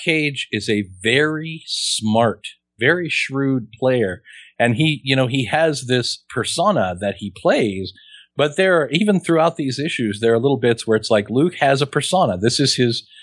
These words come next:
he puts on the suit, he puts on the tiara, he starts saying "Sweet Christmas," and it's all part of his, you know, his functionality as,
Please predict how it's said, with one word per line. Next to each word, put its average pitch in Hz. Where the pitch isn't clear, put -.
he 131
puts 185
on 180
the 165
suit, 147
he -
puts -
on 160
the 151
tiara, 110
he 123
starts 147
saying 147
"Sweet 139
Christmas," 120
and 107
it's 143
all 143
part 123
of 110
his, 110
you 113
know, 98
his 120
functionality 110
as, 98